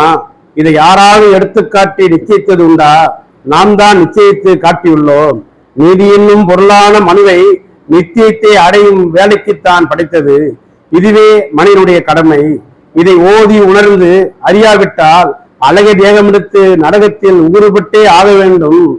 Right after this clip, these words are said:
மனு சாகவே முடியாது. இறந்தால் நித்திய சொர்க்கம் அல்லது நித்திய நரகம். மெய்யில் நீ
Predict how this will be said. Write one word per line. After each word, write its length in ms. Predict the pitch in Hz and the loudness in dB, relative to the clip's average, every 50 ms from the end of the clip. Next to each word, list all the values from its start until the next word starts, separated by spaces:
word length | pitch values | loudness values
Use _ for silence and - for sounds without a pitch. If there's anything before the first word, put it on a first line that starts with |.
| - _ _ _ _ _ _ - | -12 _ _ _ _ _ _ -8
மனு 240 | - 160 196 214 214 202 - | -4 -2 0 2 2 0 0
சாகவே 520 | - - 165 185 208 208 208 202 208 214 220 | 0 -2 0 0 2 2 2 2 2 2 0
முடியாது. 580 | 190 175 170 190 196 185 175 170 160 156 156 160 160 151 120 107 _ _ _ _ _ - | 0 0 0 0 2 2 2 0 0 0 0 0 -2 -2 -4 -8 _ _ _ _ _ -4
இறந்தால் 580 | 139 170 196 208 214 202 208 196 185 190 190 180 | -2 0 0 2 2 2 2 2 2 2 0 0
நித்திய 360 | 143 160 160 156 - 233 226 214 | -2 -4 -6 -4 -2 -2 0 0
சொர்க்கம் 480 | 196 196 196 185 156 - 180 170 180 196 202 175 _ _ _ - | 0 0 -2 -2 -2 -4 -2 -2 -2 -2 -4 -6 _ _ _ -4
அல்லது 280 | - 185 202 190 180 180 | -2 -2 0 0 0 0
நித்திய 360 | 180 190 190 - - 233 214 | 0 -2 -4 -4 -2 0 0
நரகம். 440 | 196 175 160 165 160 151 147 151 156 143 - - - _ _ _ - | 0 0 0 0 -2 -2 -2 -2 -2 -4 -6 -10 -16 _ _ _ -4
மெய்யில் 460 | 135 151 185 214 226 226 226 214 208 190 | -2 0 2 2 2 2 2 2 2 2
நீ 120 | 180 185 | 2 2